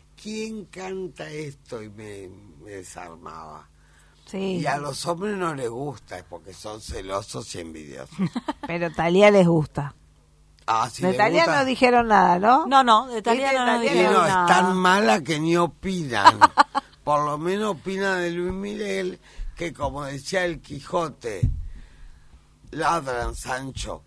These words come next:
Speaker 1: por lo menos sostenido se cuenta.
Speaker 2: Claro.
Speaker 1: "Ladran, Sancho",
Speaker 3: Bueno.
Speaker 1: señal que cabalgamos. Es decir, cuando ladran tanto, es que el otro es tomado,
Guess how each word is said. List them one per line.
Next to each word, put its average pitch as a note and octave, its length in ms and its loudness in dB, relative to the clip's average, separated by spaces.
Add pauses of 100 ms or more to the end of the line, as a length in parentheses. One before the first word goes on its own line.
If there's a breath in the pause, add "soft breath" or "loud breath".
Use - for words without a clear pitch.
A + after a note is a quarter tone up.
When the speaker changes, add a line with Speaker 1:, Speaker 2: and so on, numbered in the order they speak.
Speaker 1:
por A2 200 -6
lo A2+ 140 -8
menos E3 520 -4
sostenido C#3 1120 -8
se A2+ 260 -12
cuenta. A2+ 800 -8 (360 soft breath)
Speaker 2:
Claro. F3 400 -4
Speaker 1:
"Ladran, D3+ 640 -2
Sancho", A#2 520 -14 (100)
Speaker 3:
Bueno. D#4 240 0
Speaker 1:
señal E3+ 260 -2
que D3 180 -10
cabalgamos. F2+ 1120 -10 (520 soft breath)
Es F3+ 180 0
decir, E3 460 -2
cuando A2+ 460 -4
ladran F3+ 640 0
tanto, F#3 720 -6 (360 soft breath)
es E3 300 -6
que G3 420 -4 (460)
el C#3+ 220 -12
otro E3 340 -6
es E3 140 -10
tomado, G2 800 -8